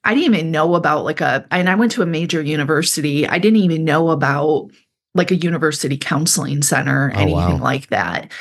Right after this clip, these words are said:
Speaker 1: So I wasn't getting that support. But what I did do is I took a psychology class. And when I took that psychology class,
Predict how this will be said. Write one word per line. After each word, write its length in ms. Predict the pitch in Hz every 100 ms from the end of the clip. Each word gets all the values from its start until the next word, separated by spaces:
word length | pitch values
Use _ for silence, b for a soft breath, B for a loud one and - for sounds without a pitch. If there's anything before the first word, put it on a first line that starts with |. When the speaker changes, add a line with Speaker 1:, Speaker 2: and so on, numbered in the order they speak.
| B -
Speaker 1:
So 220 | 202 180
I 80 | 175
wasn't 420 | 196 214 233 180
getting 320 | 185 180 185
that 200 | 170 160
support. 600 | - - 143 175 170 180 190
But 160 | 170
what 120 | 170
I 120 | 151 156
did 360 | 143 196 196
do 240 | 170 147 160
is 140 | 151
I 80 | 147
took 280 | 143 156 -
a 60 |
psychology 720 | 151 151 - 156 156 156 147 147
class. 320 | - 160 - _ _ - - - b b b b b -
And 120 | 190
when 120 | 175
I 120 | 165
took 280 | - 214 196
that 220 | 180 -
psychology 720 | - 165 - 175 175 170 156 139
class, 840 | - 208 262 160 127 170 -